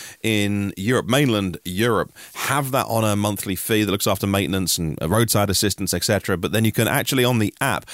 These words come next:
let your friends and family drive that vehicle, and they can pay you for it as well. And some people,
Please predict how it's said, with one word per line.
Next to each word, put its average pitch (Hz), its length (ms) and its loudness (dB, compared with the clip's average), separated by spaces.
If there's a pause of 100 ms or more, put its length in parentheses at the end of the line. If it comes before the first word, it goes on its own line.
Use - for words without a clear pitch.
(160)
let 131 140 2
your 135 80 2
friends 123 280 0
and 98 80 -6
family 120 360 0
drive 104 260 2
that 98 220 0
vehicle, 120 420 0
and 101 100 0
they 110 80 2
can 104 140 -4
pay 139 220 2
you 143 220 4
for 156 340 2
it - 80 0
as 110 100 0
well. 139 260 4
And 110 80 0
some 175 200 0
people, 110 340 0